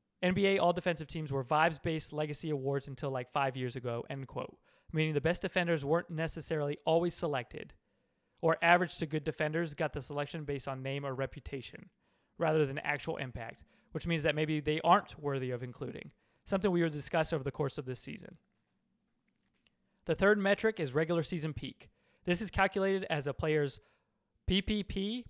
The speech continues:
plus regular season gold over their best six regular seasons. Six seasons is long enough to account for traditionally accepted great players and eliminate really bright, short peak stars from being overrated in the all-time discussion.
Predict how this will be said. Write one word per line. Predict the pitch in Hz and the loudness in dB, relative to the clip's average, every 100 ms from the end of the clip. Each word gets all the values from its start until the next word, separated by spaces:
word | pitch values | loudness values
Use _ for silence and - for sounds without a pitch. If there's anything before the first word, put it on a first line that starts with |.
| - | -6
plus | 175 156 170 | -2 0 0
regular | 175 180 | 0 0
season | 156 185 170 | -2 -2 -2
gold | 147 151 180 196 - _ - | 2 4 4 0 -12 _ 6
over | 170 165 | 6 8
their | 156 131 | 4 2
best | 120 165 - - - _ _ _ | 2 2 2 -4 -8 _ _ _
six | - - 240 - - - | -6 -2 0 0 -4 -4
regular | 160 165 156 151 | 0 2 2 0
seasons. | - 127 - - - - _ _ _ _ _ | -2 -8 -12 -14 -16 -16 _ _ _ _ _
Six | - 220 - | 0 2 2
seasons | 208 208 190 202 | -4 -2 -4 -4
is | 185 139 | -4 -2
long | 143 165 180 | 2 4 4
enough | 180 180 | 2 0
to | - | 0
account | 160 165 165 - | -2 0 -2 -2
for | 156 | -4
traditionally | - 151 156 180 165 | -2 -2 -2 -2 -4
accepted | 160 - 165 - 151 | -4 -2 -2 -2 -2
great | 165 156 | -2 0
players | - 156 190 233 - _ _ - | 0 0 0 -4 -10 _ _ -2
and | 165 | 2
eliminate | 160 180 180 175 180 - | 4 4 4 0 -2 -4
really | 147 175 190 | 0 2 2
bright, | 147 160 170 180 _ - | 2 2 2 0 _ -14
short | - 175 185 - | -2 2 2 0
peak | 185 | -4
stars | - - 151 165 196 - - - | -4 0 4 4 0 -6 -12 -6
from | - 156 | 0 4
being | 156 156 | 4 6
overrated | 175 160 160 160 147 131 | 6 6 6 2 2 0
in | 131 | -4
the | 131 | -4
all-time | 131 131 - 131 | -2 -2 -4 -6
discussion. | 127 - - - - | -6 -6 -6 -8 -14